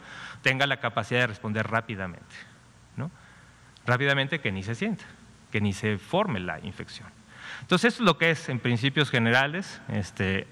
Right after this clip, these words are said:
lo que es una vacuna. Entonces, más que el fortalecer el sistema inmune, lo que le está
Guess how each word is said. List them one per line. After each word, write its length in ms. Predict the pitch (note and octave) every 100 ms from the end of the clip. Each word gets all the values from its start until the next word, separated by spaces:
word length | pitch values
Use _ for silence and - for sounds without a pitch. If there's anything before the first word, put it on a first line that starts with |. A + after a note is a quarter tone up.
| -
lo 180 | A2+ G#2
que 60 |
es 100 | C3
una 320 | B2+ A2+ G#2
vacuna. 460 | F#2 F2+ - F2+ E2
Entonces, 480 | F2+ B2+ - C#3 - - - - -
más 260 | A#2+ C#3 D#3+
que 400 | F#3+ E3+ D3+ B2+
el 120 | G#2
fortalecer 840 | - A#2 A2 A#2+ G#2+ G2+ - C#3+ E3
el 140 | D#3+
sistema 360 | - C3+ D3+ D3+
inmune, 380 | D3 D3 D3+ E3+
lo 180 | B2+
que 120 | G#2+ A2+
le 100 | G#2+
está 300 | - C#3+